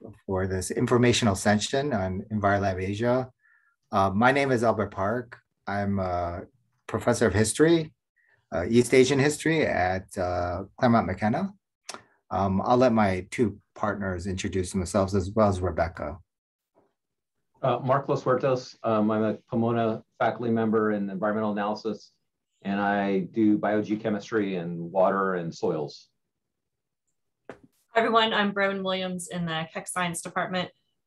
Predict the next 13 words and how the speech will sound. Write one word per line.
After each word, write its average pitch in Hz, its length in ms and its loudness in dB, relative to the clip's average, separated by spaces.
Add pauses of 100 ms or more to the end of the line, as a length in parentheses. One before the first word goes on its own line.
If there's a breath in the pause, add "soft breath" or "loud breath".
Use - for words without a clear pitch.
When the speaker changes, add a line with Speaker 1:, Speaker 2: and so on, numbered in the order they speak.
Speaker 3:
Um, 170 260 4
I'm 165 140 -2
an 160 60 -4
environmental 160 380 -4
scientist. 165 720 -4
I 160 40 -8
think 156 180 -8
a 156 60 -6
lot 160 200 0
about 156 520 -2
oceans 180 560 0
and 151 180 -6
climate, 156 500 -4